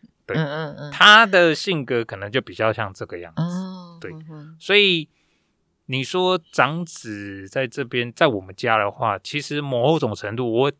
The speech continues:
Speaker 1: 弟弟的做法跟性格反而比我还更像长子。
Speaker 2: 嗯。嗯。
Speaker 1: 那这个可以，其实我也可以看得到，就是我爸爸那边啊，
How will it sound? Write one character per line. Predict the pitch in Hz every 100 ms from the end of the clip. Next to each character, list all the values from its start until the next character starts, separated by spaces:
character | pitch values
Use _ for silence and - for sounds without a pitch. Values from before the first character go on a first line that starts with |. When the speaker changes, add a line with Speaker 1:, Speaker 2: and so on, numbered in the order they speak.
| _
Speaker 1:
弟 | - 110
弟 | 110 110
的 | 127 120 110 - -
做 | 220 165
法 | - 95 92
跟 | - 123 123
性 | 127 - 123
格 | 101 95 - _ - -
反 | 107 107
而 |
比 | 127 127
我 | 120 92 -
还 | - 101 98
更 | - 117
像 | 107 92
长 | 92 101 165
子。 | 180 185
Speaker 2:
嗯。 | -
嗯。 | - - - _
Speaker 1:
那 | 220
这 | 220 214
个 | 170
可 | -
以， | 175 143
其 | - 143
实 | 139 131 123 120 - _ _ _ _ _ _ _ _
我 | 160 214
也 |
可 | - 180
以 |
看 | 139 185 143
得 |
到， | 151 139
就 | 147
是 | 139
我 | 123 151
爸 | -
爸 | 90 101 85
那 | 110
边 | 107 98 90
啊， | 85